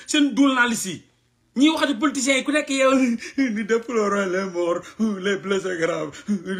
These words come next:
cet acte est ignoble. <laughs> Mais ça va,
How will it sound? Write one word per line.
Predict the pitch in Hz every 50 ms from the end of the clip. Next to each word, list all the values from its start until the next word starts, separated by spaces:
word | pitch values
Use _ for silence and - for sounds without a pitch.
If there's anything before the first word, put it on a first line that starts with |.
| 185 180 180
cet | 165 202 196 -
acte | 226 202 - -
est | 202 - - 160 170 - 226 208
ignoble. | 202 202 185 180 156 165 160 - - - 233 226 214 175
<laughs> | 170 190 185 185 - 147
Mais | 170 170
ça | 165 226 233
va, | 240 -